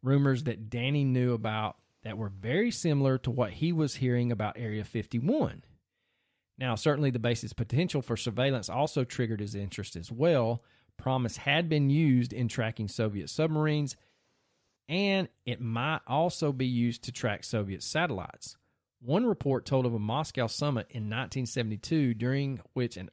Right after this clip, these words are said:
early Pine Gap satellite picked up limousine radio telephone conversations between Soviet missile designers that revealed a missile secretly being kept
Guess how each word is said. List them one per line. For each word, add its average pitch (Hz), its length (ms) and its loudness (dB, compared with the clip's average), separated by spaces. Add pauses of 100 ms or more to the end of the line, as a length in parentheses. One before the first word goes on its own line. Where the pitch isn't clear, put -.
early 147 300 0
Pine 131 400 -6
Gap 117 260 -4
satellite 104 600 -4
picked - 280 -4
up 117 240 -2
limousine 170 680 0
radio 147 540 2
telephone 123 580 -2
conversations 107 720 -4
between 110 480 -6
Soviet 120 520 -2
missile 131 600 -2 (300)
designers 107 800 -6 (1120)
that 117 160 -4
revealed 123 400 0
a 120 120 -4
missile 123 540 0
secretly 165 640 -4
being 139 340 0
kept 110 480 -2